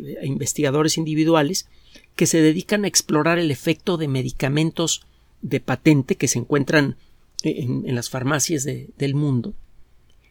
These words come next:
en distintos grupos sociales y en distintos países. Hemos comentado que,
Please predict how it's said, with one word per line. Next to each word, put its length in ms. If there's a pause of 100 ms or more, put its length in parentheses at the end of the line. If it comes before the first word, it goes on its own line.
(640)
en 160
distintos 680
grupos 400
sociales 760 (200)
y 180
en 140
distintos 600
países. 720 (1600)
Hemos 200
comentado 520
que, 260